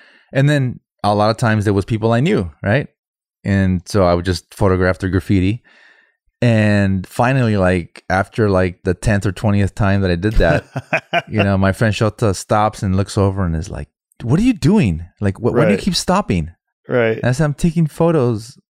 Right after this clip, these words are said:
Speaker 1: you know? And he goes, "Of what? I don't see any. What are you taking a photo of?"
Speaker 2: <laughs>
Speaker 1: He said, "That's a garage, or that's, like, a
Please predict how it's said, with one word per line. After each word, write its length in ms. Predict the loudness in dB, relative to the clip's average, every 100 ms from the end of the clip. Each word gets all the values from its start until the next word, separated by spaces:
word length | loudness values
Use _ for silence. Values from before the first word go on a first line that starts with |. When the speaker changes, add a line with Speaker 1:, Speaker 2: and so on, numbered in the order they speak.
| _
Speaker 1:
you 100 | -4
know? 220 | -2 -4 -8 _ _ _ -2
And 120 | 0
he 60 |
goes, 260 | 2 0 -4 -20 _ _ _ _
"Of 220 | -2 0
what? 380 | 0 2 0 -4 _ -2
I 80 | 0
don't 140 | 0
see 220 | 0 0
any. 120 | 0
What 120 | 2 0
are 40 |
you 60 | 0
taking 260 | 0 0
a 60 | 0
photo 260 | 2 2 2 0
of?" 60 | -2
Speaker 2:
<laughs> 760 | -6 -4 -8 -6 -8 -8 _
Speaker 1:
He 60 | -2
said, 100 | 0
"That's 180 | 0 -2
a 60 |
garage, 640 | -2 0 2 2 -2 -2
or 100 | 0
that's, 240 | 0 0 -2
like, 160 | -2
a 240 | 0 0